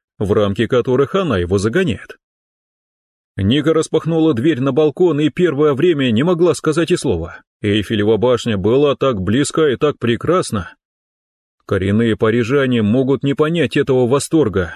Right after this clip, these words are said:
но девушка всегда наслаждалась видом главной железной леди Франции.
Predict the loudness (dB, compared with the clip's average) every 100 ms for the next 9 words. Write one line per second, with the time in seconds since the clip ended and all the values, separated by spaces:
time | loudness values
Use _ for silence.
0 | -6 -2 -2 0 0 0 0 -2 -4 -4
1 | -2 0 -2 -2 -2 0 0 0 0 -2
2 | 0 0 0 0 2 2 0 0 0 0
3 | 0 0 0 0 -2 -2 -4 -6 -10 -16